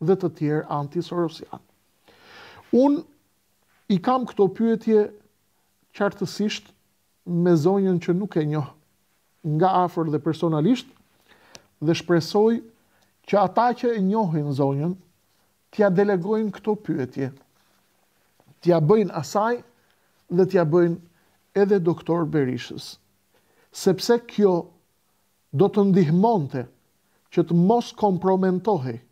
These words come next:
stili i të bërit antisorosizëm në Shqipëri, sepse edhe krijimi i inflacionit në antisorosizëm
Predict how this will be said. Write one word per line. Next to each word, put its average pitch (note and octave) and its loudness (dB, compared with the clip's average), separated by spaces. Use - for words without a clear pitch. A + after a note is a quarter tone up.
stili G#3+ 0
i F3+ 0
të E3+ 0
bërit F#3+ 2
antisorosizëm F#3 0
në D3+ -2
Shqipëri, D#3 -4
sepse F3+ 0
edhe G3 2
krijimi F3+ 0
i F3+ -4
inflacionit E3 0
në D#3 -6
antisorosizëm D#3+ -2